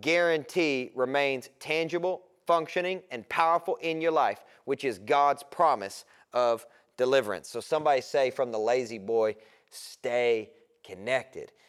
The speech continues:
And after that, say, "While you're in the kitchen, can you get me a refill of coffee?" In Jesus' name, amen. Listen, I know sometimes we'd like to think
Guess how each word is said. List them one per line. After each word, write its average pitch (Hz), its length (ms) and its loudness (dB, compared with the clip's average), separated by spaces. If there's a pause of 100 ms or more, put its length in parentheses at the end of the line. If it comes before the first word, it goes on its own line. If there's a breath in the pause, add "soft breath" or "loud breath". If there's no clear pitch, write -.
(160 soft breath)
And 90 340 -10
after 113 300 0
that, 107 260 -2
say, 98 320 -6
"While 113 260 0
you're 127 160 -2
in 117 80 -2
the 110 80 -6
kitchen, 110 380 -8
can 110 140 -12
you 107 100 -12
get 104 180 -6
me 110 120 -6
a 104 60 -2
refill 104 440 -6
of 92 80 -6
coffee?" - 500 -8
In 92 220 -14
Jesus' 104 560 -12
name, 85 360 -16
amen. 92 440 -16 (880 soft breath)
Listen, 165 260 4
I 175 80 6
know 214 160 4
sometimes 160 560 0
we'd 156 220 -2
like 143 260 2
to 110 80 -8
think 98 480 -4